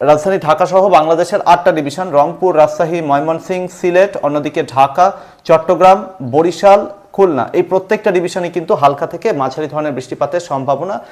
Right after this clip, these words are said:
থাকছে, যারই মধ্যে কিছু কিছু জায়গা যেরকমটা বললাম, আহ, মেঘালয় লাগোয়া সিলেটের কিছু এলাকা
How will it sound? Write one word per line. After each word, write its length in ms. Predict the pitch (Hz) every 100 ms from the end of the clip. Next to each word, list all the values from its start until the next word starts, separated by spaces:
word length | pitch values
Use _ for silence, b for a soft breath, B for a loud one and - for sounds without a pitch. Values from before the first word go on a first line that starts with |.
| B B
থাকছে, 360 | 196 190 - 135
যারই 240 | 147 160
মধ্যে 280 | 175 165 220
কিছু 300 | 220 214 240
কিছু 200 | 202 190
জায়গা 300 | 151 139 208
যেরকমটা 420 | 170 151 156 147
বললাম, 360 | 135 147 170 220
আহ, 760 | - _ _ _ _ - 131
মেঘালয় 400 | 135 156 165 185
লাগোয়া 280 | 175 165 170
সিলেটের 420 | 165 160 160 165
কিছু 240 | 170 170 180
এলাকা 400 | 165 160 214